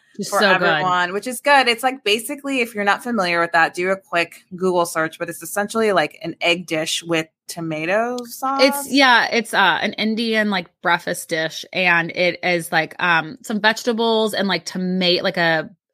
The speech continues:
Speaker 1: tomato, more of, like, a mix between, like, a paste and a sauce.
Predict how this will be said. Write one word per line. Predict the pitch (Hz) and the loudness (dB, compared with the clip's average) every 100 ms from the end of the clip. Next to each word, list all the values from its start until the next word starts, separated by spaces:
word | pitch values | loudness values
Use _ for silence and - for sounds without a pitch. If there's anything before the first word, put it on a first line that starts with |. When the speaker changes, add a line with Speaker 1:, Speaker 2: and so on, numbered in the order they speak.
| - | -12
Speaker 1:
tomato, | - 196 185 180 196 190 185 185 185 170 _ _ _ | -4 -2 0 0 2 2 2 0 -2 -6 _ _ _
more | 196 220 | -20 -14
of, | 277 | -10
like, | 302 | -6
a | 233 185 - | -6 -8 -8
mix | 185 190 | -8 -6
between, | - 190 | -6 -6
like, | 165 | -6
a | |
paste | 165 170 165 | -4 -4 -4
and | 190 | -4
a | |
sauce. | 165 160 147 | -2 0 0